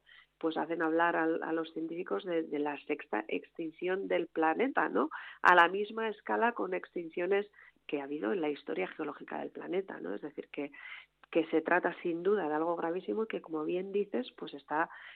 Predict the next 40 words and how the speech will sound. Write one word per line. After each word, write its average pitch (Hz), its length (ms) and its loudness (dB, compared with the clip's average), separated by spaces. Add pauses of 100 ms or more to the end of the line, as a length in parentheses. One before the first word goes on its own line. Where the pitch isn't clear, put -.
(140)
eh, - 280 0
recibiendo 175 520 0
menos 190 260 0
atención. 160 600 0 (360)
No 190 260 4
tenemos 208 300 4
que 214 80 0
olvidar 226 540 6 (100)
que 185 200 6
el, 180 260 2
que 165 640 2
las 151 460 -4 (180)
dos 208 360 4
convenciones 220 720 0
de 170 80 -4
cambio 180 220 -2
climático 202 480 -2
y 165 60 -2
protección 165 480 -6
de, 160 220 0
conservación 151 500 -6
de 180 60 0
la 165 100 0
biodiversidad 165 640 0 (400)
se 190 80 4
aprobaron 180 560 4
en 175 120 -2
mil 180 100 2
novecientos 196 400 -2
noventa 190 260 -2
y 196 80 0
dos 277 340 0 (380)
en 180 140 2
la 165 100 2
Cumbre 156 260 -2
de 139 120 0
Río. 285 400 4
O - 20 -14
sea, - 200 -4
son 214 360 0